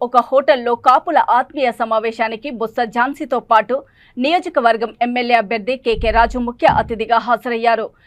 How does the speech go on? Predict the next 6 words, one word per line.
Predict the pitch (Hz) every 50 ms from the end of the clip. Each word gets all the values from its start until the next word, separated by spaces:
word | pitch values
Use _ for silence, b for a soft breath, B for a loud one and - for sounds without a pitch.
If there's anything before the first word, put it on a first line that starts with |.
| b b b
ఈ | 262 262
సందర్భంగా | - 285 262 247 247 233 220 240 233 233 233 226 - 233
ఆమె | 220 226
మాట్లాడుతూ, | 226 220 226 226 233 - 247 233 233 220 220 277 320 b b b b b b _ -
"పుట్టింటికి | 320 330 - 392 359 - 320 - - 247 240
సేవ | - - 254 285